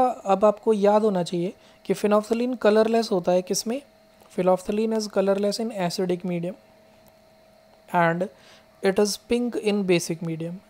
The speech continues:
और ये पिंक होता है किसमें, बेसिक मीडियम। तो ये हम एक बार आपके लिए हाईलाइट कर देते हैं। Phenolphthalein is colorless in acidic and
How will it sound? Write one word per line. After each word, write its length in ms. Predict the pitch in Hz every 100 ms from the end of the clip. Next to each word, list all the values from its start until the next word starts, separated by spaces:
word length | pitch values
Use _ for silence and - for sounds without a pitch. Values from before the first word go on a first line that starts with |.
| _ -
और 160 | 175
ये 140 | 175 190 -
पिंक 220 | 214 220
होता 220 | 208 202
है 100 | 208
किसमें, 380 | 196 185 214 262 - _ _ -
बेसिक 520 | 170 175 170 214 208
मीडियम। 340 | 180 165 160 170 _ - _
तो 80 | 175
ये 140 | 180
हम 160 | 185 196
एक 120 | 190
बार 140 | 196 202
आपके 260 | 190 -
लिए 120 | 202 196
हाईलाइट 460 | 170 170 180 190
कर 180 | 190 185
देते 240 | 180 175
हैं। 80 | 196 - _ - - _ _ _ _ _
Phenolphthalein 560 | - 180 190 - 220 226
is 80 | 233
colorless 560 | - 190 202 214 214 208
in 100 | 220 190
acidic 440 | 165 - 180 202 - _ _ _ -
and 200 | 185 196